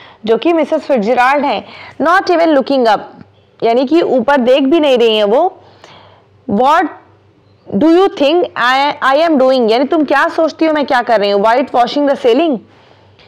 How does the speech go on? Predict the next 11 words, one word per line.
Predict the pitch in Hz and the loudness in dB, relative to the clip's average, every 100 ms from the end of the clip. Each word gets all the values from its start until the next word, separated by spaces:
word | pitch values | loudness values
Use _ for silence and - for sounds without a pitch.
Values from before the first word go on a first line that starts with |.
| - - _ 220 | -20 -20 _ -2
यानी | 247 269 | 0 0
कि | 302 | -2
छत | 269 - | -4 -2
पर | 285 | -2
सफेदी। | 269 240 233 311 311 196 - _ _ _ _ _ _ _ _ _ _ _ _ _ _ _ _ _ _ _ _ _ _ _ | -2 0 2 2 0 -2 -16 _ _ _ _ _ _ _ _ _ _ _ _ _ _ _ _ _ _ _ _ _ _ _
Doris, | 208 262 302 294 - - _ _ _ | 0 2 4 0 -2 -14 _ _ _
तो | 220 | 0
Doris | 233 269 294 | 2 2 2
बोल | 254 226 | 2 2
रही | 196 196 | 2 2
है | 311 | 0